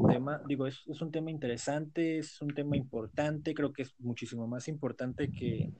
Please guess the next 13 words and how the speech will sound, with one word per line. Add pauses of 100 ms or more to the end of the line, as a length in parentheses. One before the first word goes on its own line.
(480)
que
el
que
hablamos
previamente,
pero
si
tienen
algo
más
que
agregar,
adelante.